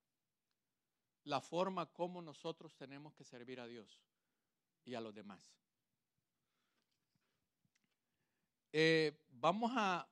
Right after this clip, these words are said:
a, a ver algunas cosas para que podamos entender y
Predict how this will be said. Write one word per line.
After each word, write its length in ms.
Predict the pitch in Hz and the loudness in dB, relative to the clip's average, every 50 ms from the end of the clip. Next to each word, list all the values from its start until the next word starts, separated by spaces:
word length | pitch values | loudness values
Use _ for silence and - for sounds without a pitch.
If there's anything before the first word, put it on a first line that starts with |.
| _ | _
a, 260 | - 151 151 147 147 143 135 127 123 113 - _ _ _ _ _ _ _ _ _ _ _ _ _ _ _ _ - - _ _ _ _ _ _ _ _ _ _ _ | -2 0 0 0 0 -2 -6 -10 -14 -18 -20 _ _ _ _ _ _ _ _ _ _ _ _ _ _ _ _ -20 -20 _ _ _ _ _ _ _ _ _ _ _
a 140 | - 156 160 | 4 6 6
ver 140 | 165 185 202 | 8 8 6
algunas 360 | 220 220 196 220 220 226 214 | 4 4 2 2 0 0 -2
cosas 400 | - - 233 220 180 - 240 240 | 0 2 2 2 4 2 0 -4
para 200 | - - 165 160 | -6 -6 -8 -8
que 120 | - - - | -8 -10 -8
podamos 340 | - 147 151 160 190 196 | -6 -4 -4 -2 -2 -6
entender 480 | 208 202 - 220 208 196 180 160 156 - - _ _ _ _ _ _ _ _ _ _ _ _ _ _ _ _ _ _ _ | -6 -6 -6 -6 -4 -4 -4 -4 -4 -6 -12 _ _ _ _ _ _ _ _ _ _ _ _ _ _ _ _ _ _ _
y 360 | 196 202 208 226 240 240 - | 0 2 2 2 0 -2 -6